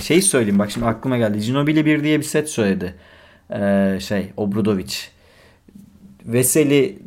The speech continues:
down pin'den guard'ı çıkartıyor. E, tepeye çıkıyor, pası alıyor. Sonra tekrardan sol forvetten saldıran guard sağ forvete ya da devrilen ortadaki oyuncuya, e, pivota pas indiriyor. Artık o nereye kadar fırlatabilirse. O, o oyun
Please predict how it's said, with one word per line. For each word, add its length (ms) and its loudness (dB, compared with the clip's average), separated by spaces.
down 320 4
pin'den 540 0
guard'ı 420 4
çıkartıyor. 840 0
E, 380 -4
tepeye 400 2
çıkıyor, 380 -6
pası 300 0
alıyor. 460 2
Sonra 240 -4
tekrardan 460 0
sol 280 -2
forvetten 500 0
saldıran 580 2
guard 240 4
sağ 360 4
forvete 500 0
ya 220 0
da 300 0
devrilen 500 4
ortadaki 580 -2
oyuncuya, 680 0
e, 320 -6
pivota 400 0
pas 220 2
indiriyor. 360 0
Artık 260 -2
o 100 0
nereye 280 4
kadar 220 4
fırlatabilirse. 880 -2
O, 60 -4
o 400 2
oyun 340 2